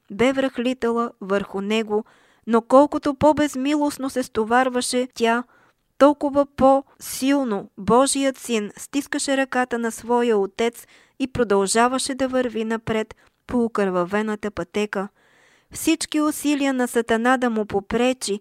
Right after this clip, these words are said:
и да го победи само разкриваха още по-ясно неопетнения му характер. Цялото небе и непадналите светове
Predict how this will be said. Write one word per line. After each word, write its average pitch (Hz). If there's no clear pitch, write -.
и 220
да 220
го 214
победи 202
само 285
разкриваха 254
още 269
по-ясно 240
неопетнения 226
му 202
характер. 196
Цялото 294
небе 226
и 226
непадналите 247
светове 208